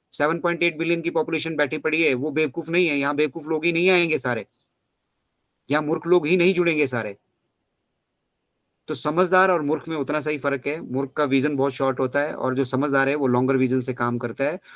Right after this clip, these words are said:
और आप सभी लोग, अ, अगर जुड़े हैं यहाँ पे,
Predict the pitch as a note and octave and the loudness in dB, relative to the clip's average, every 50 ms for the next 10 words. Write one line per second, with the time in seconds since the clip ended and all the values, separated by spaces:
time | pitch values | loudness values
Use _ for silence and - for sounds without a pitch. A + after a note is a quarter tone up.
0 | - _ - B2+ B2+ C3 - - C3+ C3+ C3+ C3 - C3+ B2+ C#3 C3+ C#3 C#3 C3 | -14 _ -2 0 0 0 2 2 0 0 0 0 -2 -2 0 2 2 2 2 2
1 | A#2+ C3+ C3+ C3 C3 C3 B2+ - - B2 B2+ B2+ B2 A#2 G#2 A#2+ A#2+ C#3 D3+ C#3 | 2 2 4 4 4 2 0 -2 -2 -2 -2 -2 -2 -2 -2 0 2 4 4 4
2 | C#3+ D3+ C#3+ C#3 C3 C#3 C3+ - D#3 D#3+ D#3+ | 2 2 2 2 0 0 0 0 0 -2 -2